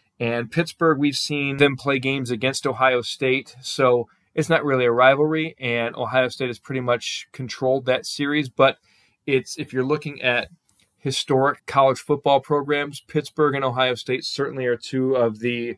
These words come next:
ones closer to the top than they are the bottom. I think you also should bring in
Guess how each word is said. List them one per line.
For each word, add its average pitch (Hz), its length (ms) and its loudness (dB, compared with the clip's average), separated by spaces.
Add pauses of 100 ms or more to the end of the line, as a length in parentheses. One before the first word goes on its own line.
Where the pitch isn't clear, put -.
(120)
ones 120 460 -2 (180)
closer 147 360 2
to 135 80 -4
the 127 80 -4
top 131 400 -4
than 123 140 -4
they 123 120 -2
are 120 300 0
the 110 80 -10
bottom. 143 460 0 (840)
I 147 100 0
think 180 240 -2
you 151 140 2
also 151 520 2 (360)
should 156 240 0
bring 147 180 4
in 139 140 -2